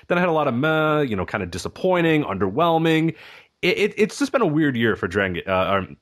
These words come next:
uh, uh, the G one Climax. And actually, I, I did a Twitter poll too, um, earlier this week. You know, I asked people, "Are you enjoying this year's less than last year, more than last year,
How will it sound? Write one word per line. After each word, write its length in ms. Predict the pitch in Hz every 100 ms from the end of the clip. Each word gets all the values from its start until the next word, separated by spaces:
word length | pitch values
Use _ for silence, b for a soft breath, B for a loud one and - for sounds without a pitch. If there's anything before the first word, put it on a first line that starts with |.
| -
uh, 40 |
uh, 440 | 95 87 71 85 80
the 100 | 92
G 120 | 92
one 140 | 107 85
Climax. 420 | 139 113 101 -
And 80 | 120
actually, 340 | 123 131 113
I, 200 | 95 95
I 20 |
did 120 | 110
a 60 | 92
Twitter 220 | - 175
poll 180 | - 95
too, 420 | - 151 135 98
um, 240 | 82 85 82
earlier 240 | 101 92
this 200 | 87 -
week. 260 | 101 92 B B B _ _ _ _ _ _ _
You 80 | 131
know, 60 |
I 60 | 127
asked 120 | 123
people, 160 | 156 135
"Are 60 |
you 160 | 117 110
enjoying 380 | 104 123 117 110
this 200 | 110 -
year's 300 | 120 101 92
less 320 | 98 113 -
than 140 | 117
last 280 | 110 110 -
year, 160 | 113 104
more 280 | 101 110 110
than 120 | 107
last 320 | 107 107 -
year, 320 | 113 104 98